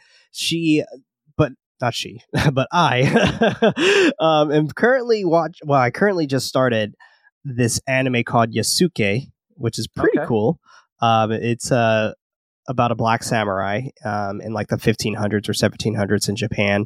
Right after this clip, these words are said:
Speaker 1: Um, so a pretty interesting story there. Um, but I mean, besides the v-, film that we've watched r-, th-, just now,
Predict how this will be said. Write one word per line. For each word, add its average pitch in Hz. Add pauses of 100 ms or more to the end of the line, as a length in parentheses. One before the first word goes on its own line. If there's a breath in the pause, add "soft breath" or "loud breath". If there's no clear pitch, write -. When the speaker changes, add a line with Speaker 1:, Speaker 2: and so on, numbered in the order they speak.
(460 loud breath)
Speaker 1:
Um, 101
so 107
a 104
pretty 147
interesting 120
story 104
there. 101 (480 loud breath)
Um, 113 (100)
but 117 (1160)
I 143
mean, 143
besides 160
the 170
v-, 143
film 151
that 120
we've 117 (140)
watched 120 (160)
r-, 117 (180)
th-, 123 (260)
just -
now, 123